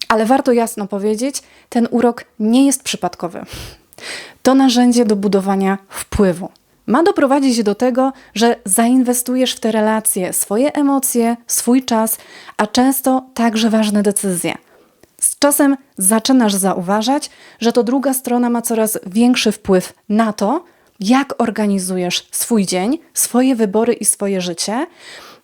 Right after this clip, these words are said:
a twoje poczucie swobody stopniowo się zmniejsza. Jeśli sięgniemy do klasyfikacji zaburzeń osobowości, to znajdziemy tam, y, różne nazwy pas-, pasujące do tego stylu funkcjonowania.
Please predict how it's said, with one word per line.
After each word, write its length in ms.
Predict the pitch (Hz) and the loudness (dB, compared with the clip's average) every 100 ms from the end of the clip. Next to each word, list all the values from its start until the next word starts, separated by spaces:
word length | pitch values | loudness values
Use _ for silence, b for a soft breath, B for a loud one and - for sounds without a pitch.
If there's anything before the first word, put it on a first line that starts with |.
| - | -4
a 200 | 208 202 - | -2 -2 -4
twoje 400 | - 240 277 294 | -2 2 2 2
poczucie 380 | 262 254 254 220 | 0 -2 -2 -2
swobody 580 | - 202 208 220 226 226 b b b | -2 -2 0 2 0 -2 b b b
stopniowo 720 | - - 254 240 226 226 202 | -6 -2 -2 -2 0 2 2
się 160 | 190 190 | -2 -2
zmniejsza. 640 | 170 170 165 170 - 175 - _ _ - | -2 -2 -4 -4 -6 -8 -16 _ _ 2
Jeśli 300 | 247 254 262 | 2 4 2
sięgniemy 520 | - 240 220 302 359 | 4 4 4 4 4
do 100 | 262 | 2
klasyfikacji 1040 | 254 233 240 233 214 240 262 - 247 226 - | 0 -4 -2 -2 -2 0 0 0 -2 -2 -4
zaburzeń 600 | 196 202 202 269 240 220 | -4 -2 0 2 2 0
osobowości, 920 | 214 - 180 180 175 175 - - 285 359 - | 0 -2 -2 -4 -4 -4 -4 -2 -2 -2 -2
to 100 | 226 | -2
znajdziemy 520 | 208 233 240 262 262 | 2 2 4 4 2
tam, 280 | 262 240 240 B B B | 2 2 0 B B B
y, 100 | 208 - | -4 0
różne 440 | 247 247 311 269 233 | 2 4 4 4 2
nazwy 400 | 226 254 247 226 | 2 2 0 -4
pas-, 300 | 226 214 - - | -6 -6 -4 -2
pasujące 540 | 233 226 226 262 240 | 0 2 2 2 0
do 100 | 208 | 0
tego 200 | 247 226 | -2 -2
stylu 280 | - 233 214 | -2 -2 -2
funkcjonowania. 880 | - 196 - 196 185 180 170 165 | -4 -4 -2 -2 -2 -2 -4 -6